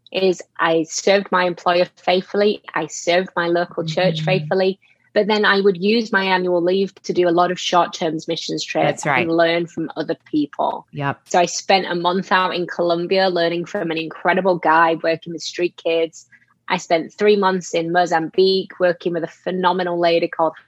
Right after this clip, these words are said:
Speaker 1: Heidi Baker, who does a huge work with orphans and church planting and all kinds of wonderful things, to go and learn from people already on the field.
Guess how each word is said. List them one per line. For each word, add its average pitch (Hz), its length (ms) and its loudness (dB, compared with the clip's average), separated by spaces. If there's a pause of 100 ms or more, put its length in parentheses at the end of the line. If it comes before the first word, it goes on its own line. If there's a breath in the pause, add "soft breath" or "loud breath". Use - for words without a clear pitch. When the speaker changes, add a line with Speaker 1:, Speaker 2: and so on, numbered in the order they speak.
Speaker 1:
Heidi 175 220 2
Baker, 170 440 0
who 160 280 2 (240 soft breath)
does 165 140 -4
a 165 100 2
huge 190 560 -2
work 175 300 0
with 170 140 -2 (120)
orphans 165 720 0
and 151 260 -6
church 160 380 0 (140)
planting 160 440 -2
and 160 100 -4
all 160 140 -2 (100)
kinds 165 280 -2
of 156 100 -6
wonderful 160 420 -6
things, 160 360 -6 (380 soft breath)
to 208 100 0
go 220 200 4
and 226 140 2
learn 185 400 2
from 180 200 -8
people 175 500 -2 (120)
already 175 400 2
on 160 140 -2
the 165 80 -6
field. 151 680 -4